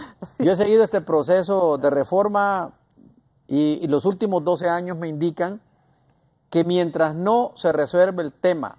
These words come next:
Speaker 2: de la representación estudiantil en los órganos de gobierno por la
Speaker 1: Totalmente
Speaker 2: vía de
Speaker 1: de
Speaker 2: sus elecciones,
Speaker 1: por totalmente
Speaker 2: vamos a
Speaker 1: de
Speaker 2: tener
Speaker 1: acuerdo,
Speaker 2: problemas. Entonces,
Speaker 1: totalmente de acuerdo.
Speaker 2: los estudiantes deben de estar claros
Speaker 1: Que hagan su
Speaker 2: que
Speaker 1: reglamento.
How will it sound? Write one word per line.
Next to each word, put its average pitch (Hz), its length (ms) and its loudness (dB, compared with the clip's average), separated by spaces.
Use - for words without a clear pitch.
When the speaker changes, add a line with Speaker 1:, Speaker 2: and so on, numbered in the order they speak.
Speaker 2:
de 131 160 -4
la 131 100 -2
representación 131 760 -4
estudiantil 139 760 -6
en 135 120 -4
los 123 160 -6
órganos 170 320 -2
de 143 80 -2
gobierno 131 480 -2
por 220 140 4
la 170 120 4
Speaker 1:
Totalmente 156 240 4
Speaker 2:
vía 233 140 4
de 220 60 4
Speaker 1:
de 190 60 2
Speaker 2:
sus 202 100 2
elecciones, 240 580 2
Speaker 1:
por 214 200 -2
totalmente 196 360 2
Speaker 2:
vamos 202 220 4
a - 20 6
Speaker 1:
de 180 80 2
Speaker 2:
tener 170 200 0
Speaker 1:
acuerdo, 165 160 2
Speaker 2:
problemas. 156 300 0
Entonces, 208 300 4
Speaker 1:
totalmente 240 400 -2
de 247 60 0
acuerdo. 247 280 0
Speaker 2:
los 196 100 2
estudiantes 214 640 2
deben 208 220 -2
de 202 60 -4
estar 196 220 2
claros 196 300 2
Speaker 1:
Que 240 60 8
hagan 247 200 4
su - 80 2
Speaker 2:
que 226 80 4
Speaker 1:
reglamento. 277 360 -2